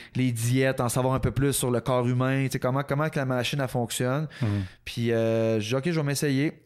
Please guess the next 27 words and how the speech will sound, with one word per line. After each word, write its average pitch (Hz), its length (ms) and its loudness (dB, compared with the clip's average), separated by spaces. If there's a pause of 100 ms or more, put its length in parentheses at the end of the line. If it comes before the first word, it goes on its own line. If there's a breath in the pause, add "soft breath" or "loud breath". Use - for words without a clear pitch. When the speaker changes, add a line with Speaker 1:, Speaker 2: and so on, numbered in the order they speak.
(140)
Speaker 1:
Fait 110 80 -6
que 117 160 -2
je 110 80 -4
me 113 80 -2
suis 120 100 -2
inscrit 127 220 0
au - 20 0
programme. 131 480 2
J'avais 127 160 2
des 131 80 2
petits - 140 -6
cours 147 180 2
à 131 60 0
finir, 135 280 -2
c'était 127 200 -2
là. 135 80 2
J'ai 143 100 0
fait 139 140 -2
de 127 40 -2
l'école 131 220 0
des 131 140 2
adultes 127 300 0
pendant 120 600 2
deux 120 220 2
mois 127 180 2
ici, 127 240 0
euh, 117 180 2